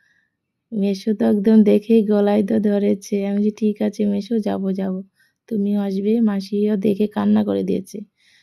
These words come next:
আমাকে ধরেই কান্না করে দিয়েছে, জানো? তো অনেক অনেক ভালো লাগলো সত্যি। আর তোমাদের কেমন লাগছে ভিডিওটা নিশ্চয়ই জানাবে বন্ধুরা,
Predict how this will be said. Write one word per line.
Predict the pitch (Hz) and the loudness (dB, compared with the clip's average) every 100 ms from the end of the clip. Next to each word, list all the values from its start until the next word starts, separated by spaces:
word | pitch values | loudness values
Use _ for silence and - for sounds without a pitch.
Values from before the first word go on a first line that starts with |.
| _ - | _ -8
আমাকে | 202 202 202 | -6 -2 0
ধরেই | 196 202 220 | 2 4 4
কান্না | 214 202 202 | 4 0 0
করে | 202 202 | 0 0
দিয়েছে, | 196 196 190 196 | 0 -2 -2 -2
জানো? | 220 254 190 190 _ _ _ _ _ _ _ _ _ _ _ _ _ _ - | 0 2 0 -4 _ _ _ _ _ _ _ _ _ _ _ _ _ _ -10
তো | 202 196 196 - _ _ - | -8 -6 -6 -10 _ _ -6
অনেক | 214 220 214 | 2 4 4
অনেক | 214 214 | 4 2
ভালো | 214 208 208 | 0 0 2
লাগলো | 208 202 202 208 220 | 2 0 0 0 -2
সত্যি। | 226 214 190 _ 214 214 226 | -2 -6 -6 _ -6 -6 -6
আর | 208 196 | -8 -8
তোমাদের | 208 202 202 208 | -4 -2 -2 -2
কেমন | 214 208 208 | -2 -2 0
লাগছে | 202 208 202 220 | 0 -2 -4 -2
ভিডিওটা | 208 208 214 214 208 | 0 0 -2 -2 -2
নিশ্চয়ই | 202 196 196 220 | -2 -6 -4 -2
জানাবে | 214 202 208 208 | 0 -2 -2 -4
বন্ধুরা, | 202 202 208 208 | -2 -2 -2 -4